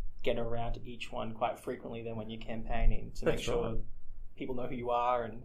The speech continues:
Speaker 2: Yeah,
Speaker 1: that's
Speaker 2: exactly, exactly. And you, you, uh, so you know, a lot of door knocking, a lot of, uh, mobile street offices and roadsides and, um, community events and, uh,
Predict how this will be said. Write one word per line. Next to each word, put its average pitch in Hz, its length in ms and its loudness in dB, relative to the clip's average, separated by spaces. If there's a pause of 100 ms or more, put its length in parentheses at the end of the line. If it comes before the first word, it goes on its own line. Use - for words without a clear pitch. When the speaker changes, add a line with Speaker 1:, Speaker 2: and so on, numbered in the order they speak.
(100)
Speaker 2:
Yeah, 151 220 4
Speaker 1:
that's 95 80 2
Speaker 2:
exactly, 113 640 2
exactly. 107 640 -2
And 92 120 -2
you, 98 300 0 (100)
you, 98 560 -6
uh, 95 260 -8
so 107 240 -12
you 101 360 -8
know, 104 260 -8
a - 20 -4
lot 113 160 6
of 92 140 -2
door 110 180 -2
knocking, 110 340 -6
a 104 60 -6
lot 104 120 -2
of, 98 280 -6
uh, 98 420 -6 (1120)
mobile 101 520 -2
street 104 440 -4
offices 101 540 -8
and 101 380 -10
roadsides 104 840 -4
and, 101 240 -8 (880)
um, 90 460 -10 (520)
community 104 580 -4
events 104 640 -4
and, 90 440 -8
uh, 92 300 -4